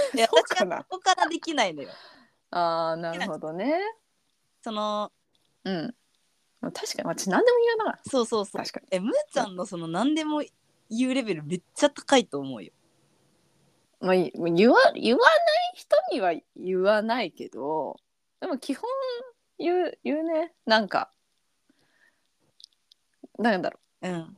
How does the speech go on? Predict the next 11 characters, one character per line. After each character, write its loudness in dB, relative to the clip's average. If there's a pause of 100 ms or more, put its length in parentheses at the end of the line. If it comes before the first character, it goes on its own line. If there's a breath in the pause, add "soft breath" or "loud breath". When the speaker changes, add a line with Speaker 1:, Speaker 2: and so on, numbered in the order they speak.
Speaker 1:
か -2
く-、 0 (160)
隠 0
し -6
て 8
お 4
け 2
な 2
い 0
し。 -12 (340)
<laughs> 0